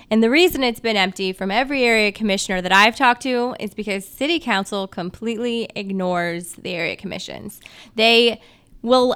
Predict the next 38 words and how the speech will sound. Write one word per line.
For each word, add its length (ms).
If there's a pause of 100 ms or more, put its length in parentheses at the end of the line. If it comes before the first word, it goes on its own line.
ask 320
for 100
recommendations, 920
and 140
then 100
they 140
will 100
do 220
whatever 280
they 160
want. 680
The 80
creation 340
of 80
districts 460
helps 320
strengthen 880
the 80
area 320
commissions, 640
because 300
right 260
now 400
the 160
area 280
commissions 480
have 240 (160)
absolutely 760
no 300
teeth. 400
The 100
city 240
council 460
has 160
stripped 400
them 240
of 220
that. 360